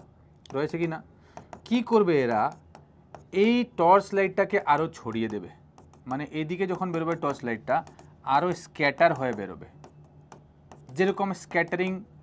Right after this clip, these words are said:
আমরা দেখতে পাই ফিজিক্সের ক্ষেত্রে, তো স্ক্যাটারিং হয়ে যাবে। তাহলে এই প্রশ্ন অনুযায়ী আমাদের অ্যান্সারটা হবে বি, স্ক্যাটার্ড। স্ক্যাটার্ড হয়ে যাবে, ছড়িয়ে যাবে, ছড়িয়ে ছিড়িয়ে থাকা অবস্থায় চলে যাবে,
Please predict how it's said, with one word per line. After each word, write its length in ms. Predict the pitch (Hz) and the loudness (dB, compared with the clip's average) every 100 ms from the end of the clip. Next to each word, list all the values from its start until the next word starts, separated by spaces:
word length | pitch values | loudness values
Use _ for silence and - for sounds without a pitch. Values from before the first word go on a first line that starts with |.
| - | -12
আমরা 220 | 139 151 | -6 -4
দেখতে 300 | 151 151 165 | -2 -4 -4
পাই 300 | 156 143 147 - - - - - - - - - | -2 -2 -2 -12 -20 -20 -20 -20 -20 -20 -20 -8
ফিজিক্সের 440 | 151 147 - 147 | -6 -6 -6 -4
ক্ষেত্রে, 320 | 143 135 151 - - _ | -4 -6 -8 -10 -20 _
তো 100 | 160 | -8
স্ক্যাটারিং 580 | 160 - 170 165 170 165 | -8 -2 -2 2 0 0
হয়ে 160 | 113 104 | -6 -10
যাবে। 240 | 98 - - _ _ - | -10 -14 -20 _ _ -8
তাহলে 420 | 147 160 165 170 | -2 0 0 -2
এই 180 | 180 185 | -2 -4
প্রশ্ন 520 | - - 165 165 170 | -4 0 0 0 -4
অনুযায়ী 360 | 156 151 139 139 | -2 -2 -2 -2
আমাদের 300 | 131 131 131 | -2 -2 -2
অ্যান্সারটা 460 | 123 117 127 123 | -4 -6 -4 -4
হবে 300 | 117 117 175 190 _ _ _ | -4 -2 -4 -4 _ _ _
বি, 340 | 113 156 160 151 | -12 -8 -8 -10
স্ক্যাটার্ড। 720 | - - 113 107 107 101 - _ _ _ _ _ | -12 -8 -8 -6 -10 -10 -14 _ _ _ _ _
স্ক্যাটার্ড 640 | - - - 135 131 135 113 | -20 -12 -2 0 0 -2 -2
হয়ে 100 | 107 | -4
যাবে, 160 | 107 | -4
ছড়িয়ে 600 | - - 143 151 156 151 | -8 -6 -2 0 0 -2
যাবে, 300 | 127 113 127 | -2 -2 -4
ছড়িয়ে 360 | 131 127 131 135 | -6 -6 -4 -4
ছিড়িয়ে 300 | 135 123 120 | -6 -6 -6
থাকা 280 | 120 110 113 | -6 -4 -4
অবস্থায় 360 | 110 104 113 | -4 -8 -10
চলে 220 | 104 107 104 | -10 -10 -10
যাবে, 280 | 110 185 | -4 -4